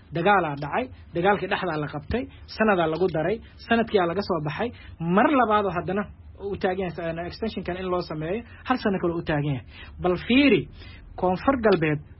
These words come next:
toban kilomitir bannaanka lagama aadi karo, caasimadeeda. Ciidamada meeshay deganayaan waa laga soo raray, tu kasta gudaha loo soo dhoweeyey.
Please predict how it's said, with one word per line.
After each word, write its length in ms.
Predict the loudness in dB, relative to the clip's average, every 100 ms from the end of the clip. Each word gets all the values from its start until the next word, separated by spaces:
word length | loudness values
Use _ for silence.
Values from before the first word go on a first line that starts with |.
| -10
toban 260 | 0 4 4
kilomitir 440 | 6 4 6 2
bannaanka 260 | 2 2 2
lagama 200 | 0 0
aadi 220 | -2 -4
karo, 160 | -4 -8 -12 -10
caasimadeeda. 640 | -4 0 2 2 0 -4 -10 -20 -20 -20 -20 -20 -4
Ciidamada 400 | 4 6 6 4
meeshay 280 | 4 2 2
deganayaan 300 | 4 6 6
waa 80 | 4
laga 100 | 4
soo 160 | 4
raray, 240 | 4 4 0 -6 -20 _ -20 -20 -6
tu 60 | -4
kasta 280 | -2 0 6
gudaha 260 | 8 8 8
loo 120 | 6
soo 180 | 6 6
dhoweeyey. 420 | 8 8 6 4